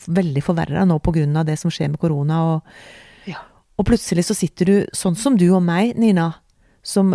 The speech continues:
Speaker 1: begge ikke ante noen ting om våre sønner før dette
Speaker 2: Ja.
Speaker 1: grusomme skjedde. Så har du på en måte, du har ikke verktøy til å funke, du har ikke, følelsen er helt i kaos. Det er jo sånn derre, ja,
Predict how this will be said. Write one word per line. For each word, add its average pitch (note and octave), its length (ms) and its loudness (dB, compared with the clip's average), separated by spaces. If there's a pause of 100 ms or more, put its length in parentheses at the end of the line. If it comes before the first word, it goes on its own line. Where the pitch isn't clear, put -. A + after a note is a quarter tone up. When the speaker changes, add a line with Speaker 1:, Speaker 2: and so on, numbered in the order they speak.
Speaker 1:
begge G3 580 0 (640)
ikke G3+ 220 -2
ante E3 260 -2
noen F3 180 -2
ting E3 180 -2
om E3+ 80 0
våre D#3+ 180 -2
sønner F3+ 320 0 (500)
før F3 340 -2
dette E3+ 280 -4
Speaker 2:
Ja. F3 100 0
Speaker 1:
grusomme D3+ 380 -2
skjedde. D3+ 320 -6
Så G#3 100 -2
har F#3 160 0
du G#3 80 2
på A#3+ 140 -2
en G3+ 60 4
måte, E3+ 240 -2
du F#3+ 80 -2
har D#3 100 -4
ikke - 180 -12
verktøy A3+ 600 -2 (100)
til A3 100 -2
å G3 60 -4
funke, G#3 380 -4
du G#3 80 -2
har F#3 100 -4 (100)
ikke, F#3+ 180 -2 (920)
følelsen G3+ 460 0
er - 20 2
helt G3 220 0
i - 20 -2
kaos. G3+ 440 0
Det G3 100 -4
er G#3+ 100 2
jo G#3+ 100 -2
sånn G3 140 4
derre, G#3 240 0 (760)
ja, - 80 -20